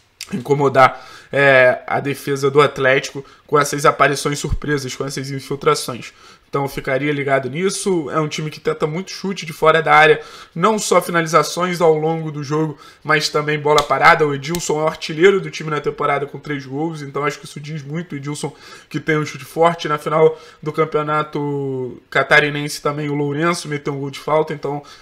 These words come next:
ficar esperto pra gente não ficar cometendo faltinha ali na entrada da área, que pode ser algo nocivo pro Atlético, querendo ou não. Agora, indo pro ataque, é, Getúlio e Valdívia aberto, o Júnior Dutra centrali-,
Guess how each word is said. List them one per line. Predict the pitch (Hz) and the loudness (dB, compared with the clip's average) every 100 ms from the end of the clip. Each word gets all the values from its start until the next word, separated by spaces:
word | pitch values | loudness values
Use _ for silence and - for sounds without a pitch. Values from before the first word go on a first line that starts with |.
| _ _ | _ _
ficar | - 143 139 165 - | -12 -12 0 4 6
esperto | - - 156 170 - | 4 0 0 0 -6
pra | 147 | -6
gente | 156 156 151 | -6 -10 -10
não | 151 | -8
ficar | - 156 | -4 -4
cometendo | 170 151 147 156 | -2 -6 -4 -6
faltinha | 156 160 151 - 165 170 | -4 -4 -4 -6 -10 -8
ali | 151 151 | -6 -4
na | 147 | -4
entrada | 147 139 147 | -4 -2 0
da | 143 | 4
área, | 143 139 - - - | 2 2 -12 -20 -8
que | 151 | -8
pode | - 165 180 - | 2 4 6 4
ser | 165 156 | 2 4
algo | 156 151 | 4 2
nocivo | 147 135 - 156 143 | -4 -6 -6 -8 -8
pro | 143 139 | -8 -8
Atlético, | 135 139 175 - - | -4 0 0 0 -14
querendo | - 143 143 143 | -12 -10 -4 -2
ou | 139 | 0
não. | 156 190 196 - - - - | 0 0 -2 -10 -20 -20 -10
Agora, | 139 143 170 170 - - - | -4 4 4 4 0 -10 -4
indo | 170 170 | 0 0
pro | 160 160 | 2 0
ataque, | 151 165 139 127 - 131 - - | 2 4 4 2 -4 -8 -8 -12
é, | - 131 127 120 113 - - | -8 -6 -4 -4 -8 -12 -10
Getúlio | 139 180 180 202 202 180 165 | 0 0 2 0 2 2 -2
e | 160 | 0
Valdívia | 160 160 156 156 156 | 2 2 0 -2 0
aberto, | 156 214 214 214 | 4 6 4 0
o | 185 | -4
Júnior | 170 165 143 | -2 -2 -4
Dutra | 156 - 156 | -8 -10 -10
centrali-, | 147 147 139 143 | -8 -4 -2 -4